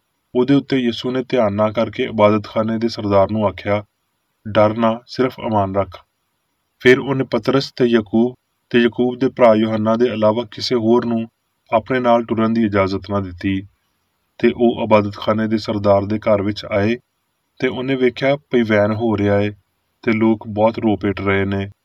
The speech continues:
ਤੇ ਅੰਦਰ ਜਾ ਕੇ ਉਹਨਾਂ ਨੂੰ ਆਖਿਆ, "ਤੁਸੀਂ ਕਿਉਂ ਰੌਲਾ ਪਾਉਂਦੇ ਤੇ ਰੋਂਦੇ ਹੋ? ਕੁੜੀ ਮਰੀ ਨਹੀਂ, ਬਲਕਿ ਸੌਂਦੀ ਏ।"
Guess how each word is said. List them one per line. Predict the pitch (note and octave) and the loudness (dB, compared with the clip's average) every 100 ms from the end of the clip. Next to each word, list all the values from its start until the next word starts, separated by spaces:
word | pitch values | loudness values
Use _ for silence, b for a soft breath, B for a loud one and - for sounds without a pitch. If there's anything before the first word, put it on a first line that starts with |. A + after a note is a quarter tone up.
| _ _ _ _ | _ _ _ _
ਤੇ | A#2 G#2+ | -8 -4
ਅੰਦਰ | A2 A2+ | -2 -2
ਜਾ | A2 A2 G#2 | 4 4 4
ਕੇ | A#2+ | 0
ਉਹਨਾਂ | A#2 A2 A2+ | -6 -6 -4
ਨੂੰ | A2+ G#2 | -2 -2
ਆਖਿਆ, | F#2+ G#2+ A2 A2+ _ _ _ _ | -2 -2 -4 -4 _ _ _ _
"ਤੁਸੀਂ | - A2+ C#3 | -10 -6 -4
ਕਿਉਂ | - B2 B2+ | 0 0 2
ਰੌਲਾ | C3 G#2+ | 2 2
ਪਾਉਂਦੇ | A2 A#2 A#2 B2 | 2 0 2 0
ਤੇ | A#2+ A#2+ | 2 0
ਰੋਂਦੇ | A2+ G2 G2+ | 0 0 0
ਹੋ? | G2+ G2+ - _ _ _ _ | 0 -2 -8 _ _ _ _
ਕੁੜੀ | - G#2+ | -2 0
ਮਰੀ | A2+ G#2 G#2 A#2 | 0 0 0 0
ਨਹੀਂ, | A2+ A#2+ | -2 -4
ਬਲਕਿ | A#2 G2+ A2 | -6 -6 -8
ਸੌਂਦੀ | G2+ G#2 F#2+ F#2+ F#2+ | -8 -8 -6 -4 -2
ਏ।" | G2 | -4